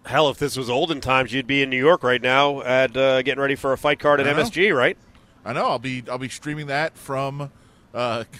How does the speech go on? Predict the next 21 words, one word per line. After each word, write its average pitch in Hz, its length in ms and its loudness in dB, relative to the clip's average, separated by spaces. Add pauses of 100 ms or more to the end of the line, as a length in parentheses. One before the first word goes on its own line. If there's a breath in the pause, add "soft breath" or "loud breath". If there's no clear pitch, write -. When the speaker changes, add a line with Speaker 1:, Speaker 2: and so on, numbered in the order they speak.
(120)
Speaker 2:
c-, 143 80 -10
luckily 135 540 -6
the 131 100 -14
streaming 127 380 -10
is 110 100 -12
much 117 220 -10
better 110 180 -6
now 117 160 -6
with, 127 180 -10
uh, 104 220 -8 (540 soft breath)
uh, 107 180 -6
E 117 100 -8
S 110 60 -10
P 120 140 -12
N 98 80 -12
Plus, 113 340 -10
and 110 220 -14 (400 soft breath)
we're 120 60 -12
streaming 143 340 -8
it 143 100 -12
from 139 440 -8